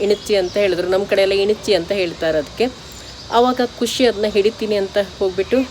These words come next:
ತುಂಬಾ ಕಷ್ಟಪಟ್ಟು ಹಿಡಿದಿದ್ದಾಳೆ. ಅದನ್ನ ಹಿಡಿಯೋದು ಅಷ್ಟೇನು ಸುಲಭ ಅಲ್ಲ, ತುಂಬಾ ಕಷ್ಟ. ಯಾಕೆಂದರೆ ಅದು ತುಂಬಾ ಓಡಾಡತ್ತೆ, ತುಂಬ ಆ್ಯಕ್ಟಿವ್ ಆಗಿರುತ್ತೆ. ಅದು ಒಂದು ಕಡೆಯಿಂದ ಒಂದು ಕಡೆ ತುಂಬ ಫಾಸ್ಟಾಗಿ ಓಡತ್ತೆ, ಮೇಲೆಲ್ಲ ಹತ್ತತ್ತೆ. ಅಷ್ಟೇನು ಸುಲಭ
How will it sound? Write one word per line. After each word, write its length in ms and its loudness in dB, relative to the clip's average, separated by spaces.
ತುಂಬಾ 180 6
ಕಷ್ಟಪಟ್ಟು 580 0
ಹಿಡಿದಿದ್ದಾಳೆ. 460 2
ಅದನ್ನ 300 2
ಹಿಡಿಯೋದು 400 2
ಅಷ್ಟೇನು 480 0
ಸುಲಭ 340 2
ಅಲ್ಲ, 140 2
ತುಂಬಾ 260 4
ಕಷ್ಟ. 300 0
ಯಾಕೆಂದರೆ 340 6
ಅದು 120 4
ತುಂಬಾ 360 4
ಓಡಾಡತ್ತೆ, 600 4
ತುಂಬ 280 4
ಆ್ಯಕ್ಟಿವ್ 420 2
ಆಗಿರುತ್ತೆ. 480 4
ಅದು 180 2
ಒಂದು 300 2
ಕಡೆಯಿಂದ 400 2
ಒಂದು 220 2
ಕಡೆ 200 2
ತುಂಬ 260 -2
ಫಾಸ್ಟಾಗಿ 560 0
ಓಡತ್ತೆ, 420 2
ಮೇಲೆಲ್ಲ 440 0
ಹತ್ತತ್ತೆ. 580 -2
ಅಷ್ಟೇನು 480 2
ಸುಲಭ 400 4